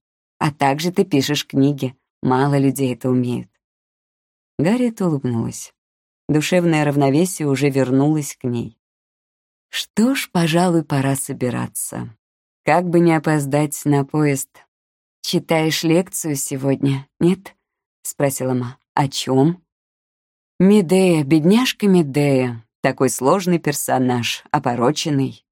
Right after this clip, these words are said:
непонятый. Жестокая Медея. Она и впрямь такова, но все не так просто». «Да?» просияла Ма. «Ты потом мне расскажешь?» «Разумеется.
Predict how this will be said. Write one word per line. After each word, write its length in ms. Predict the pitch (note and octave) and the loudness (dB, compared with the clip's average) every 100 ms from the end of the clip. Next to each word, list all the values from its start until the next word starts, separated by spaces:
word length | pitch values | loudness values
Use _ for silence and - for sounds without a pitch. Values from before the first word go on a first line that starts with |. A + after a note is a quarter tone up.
| - | 0
непонятый. 1000 | D3+ C#3 - C3 C3+ B2 A#2 B2 A2+ - _ _ _ | 2 2 0 2 2 0 -4 -10 -10 -14 _ _ _
Жестокая 640 | D#3+ D#3+ - F3 D3+ D3+ C3+ | 0 0 0 -4 -2 0 2
Медея. 520 | C3+ A#2+ B2 A2 C#3+ _ _ _ | 2 0 -6 -6 -10 _ _ _
Она 260 | - A#3 A#3+ | 2 4 4
и 40 | |
впрямь 340 | G3+ - C4 A#3 | 2 2 4 4
такова, 520 | F#3 F3+ F3 G#3 G#3+ | 0 0 2 4 4
но 380 | F3 D#3 C#3+ - _ | 4 4 2 -2 _
все 220 | - A#3+ | -4 2
не 140 | F3+ C#3 | 2 2
так 180 | C3+ | -2
просто». 460 | - A2+ - C3+ C3 _ _ _ _ _ _ _ _ _ - | -6 -8 -6 -8 -10 _ _ _ _ _ _ _ _ _ -4
«Да?» 340 | D3+ E3+ A3 - _ _ - | -2 0 -4 -10 _ _ -6
просияла 500 | D#3+ - D3 C#3+ C#3 | -4 -4 -2 0 0
Ма. 200 | C#3 C#3+ _ _ _ _ - | 0 -4 _ _ _ _ -2
«Ты 120 | F3+ | 0
потом 440 | F3+ E3+ F#3+ E3+ | 0 0 2 4
мне 140 | E3 D#3+ | 4 4
расскажешь?» 680 | D3+ - A3 F#3+ C#3 - - _ _ _ _ _ - | 0 -2 -2 -2 -4 -6 -12 _ _ _ _ _ -6
«Разумеется. 1200 | D#3+ D3 C3+ C#3+ C#3 C#3+ C3+ A#2+ - - B2 A#2+ | -2 -2 0 2 4 4 2 0 -4 -10 -10 -12